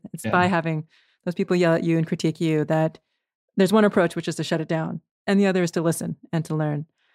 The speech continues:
Speaker 1: Um, and so I appreciate you, you calling them out, um, despite things they may have said. Last question,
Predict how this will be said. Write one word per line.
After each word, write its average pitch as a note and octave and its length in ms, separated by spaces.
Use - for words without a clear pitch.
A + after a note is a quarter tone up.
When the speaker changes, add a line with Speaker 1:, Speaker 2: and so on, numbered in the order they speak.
Speaker 1:
Um, D#3 200
and D#3+ 100
so E3+ 80
I D3+ 80
appreciate D#3+ 440
you, D3+ 320
you F#3+ 80
calling F3+ 280
them E3 120
out, E3 220
um, D3 240
despite E3 380
things D#3+ 160
they D#3 80
may D3+ 140
have D3+ 140
said. D#3+ 360
Last C4 140
question, D4+ 340